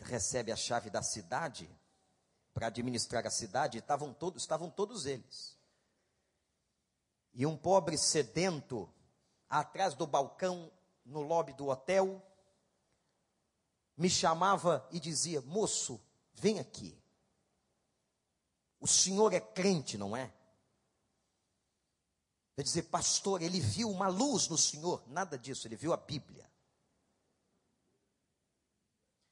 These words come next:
Eu estava somente levando a Bíblia. E ele viu aquela Bíblia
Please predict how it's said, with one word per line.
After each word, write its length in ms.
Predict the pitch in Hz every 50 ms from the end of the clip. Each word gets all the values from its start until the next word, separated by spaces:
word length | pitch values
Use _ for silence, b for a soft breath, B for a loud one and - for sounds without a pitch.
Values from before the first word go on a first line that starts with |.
| _ _ -
Eu 60 | 147
estava 300 | 147 - 208 202 202 185
somente 360 | - 190 185 190 220 - -
levando 260 | 214 165 156 220 226
a 40 | 202
Bíblia. 420 | 143 127 147 123 - - - - _ _ _ _ _ _ _ _ _ _ _ _ _ _ _ _ _ _ _ _ _ _ _ _ _ _ _ _ _ _ _ _ _ _ _ _ _ _ _ _ _ _ _ _ _ _ _ _ _
E 80 | 110 131
ele 160 | 156 165 160
viu 220 | 120 120 180 196
aquela 280 | 175 - - 151 139 143
Bíblia 520 | 117 117 156 190 196 160 180 190 175 156